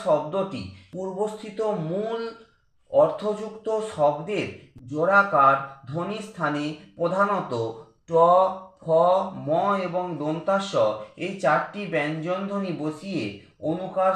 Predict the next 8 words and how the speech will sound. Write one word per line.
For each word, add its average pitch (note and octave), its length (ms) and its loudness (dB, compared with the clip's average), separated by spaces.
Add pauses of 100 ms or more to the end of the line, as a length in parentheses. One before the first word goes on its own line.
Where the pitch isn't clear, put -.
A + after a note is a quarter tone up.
(100)
শব্দ D3+ 420 0
গঠন D#3 380 0
করা D3+ 300 4
হয়। D#3 280 4 (260)
আমরা G3 380 4
এখন G3 420 2 (220)
সেই G3 300 -4
চারটি C#3+ 680 0